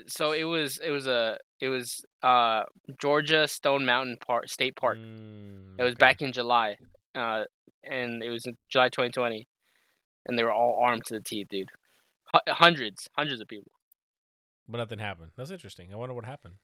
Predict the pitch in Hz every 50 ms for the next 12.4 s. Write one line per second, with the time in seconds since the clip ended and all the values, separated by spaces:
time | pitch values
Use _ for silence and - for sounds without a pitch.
0 | _ _ _ _ _ - 113 165 185 170 175 165 147 151 175 175 139 143 123 -
1 | - 113 139 156 - - - 139 131 156 - 165 135 - - 131 131 147 - 185
2 | 175 160 139 127 - 113 98 110 127 143 151 165 190 214 226 190 147 123 127 143
3 | - - - - 127 107 101 - _ _ - - _ - - - _ _ _ _
4 | - - 113 113 120 139 147 143 - 110 139 156 131 123 101 101 - - - 107
5 | 117 113 98 - 98 101 101 101 107 110 95 113 123 123 117 120 127 - - 107
6 | 92 87 - - _ _ - 95 92 - - _ _ _ _ _ _ _ _ _
7 | _ _ _ _ _ _ _ _ _ _ _ _ _ _ _ - 101 92 101 117
8 | 131 113 107 107 98 90 - - 117 110 107 - - - 113 110 110 107 107 107
9 | 107 104 110 107 98 98 90 - - - 127 120 - 117 113 107 - - 123 131
10 | 120 123 - 117 110 - 123 123 110 - - - - - - 120 110 101 95 -
11 | - - _ _ - - 127 117 110 - - 117 107 - - 139 135 135 131 131
12 | 127 123 123 120 - - -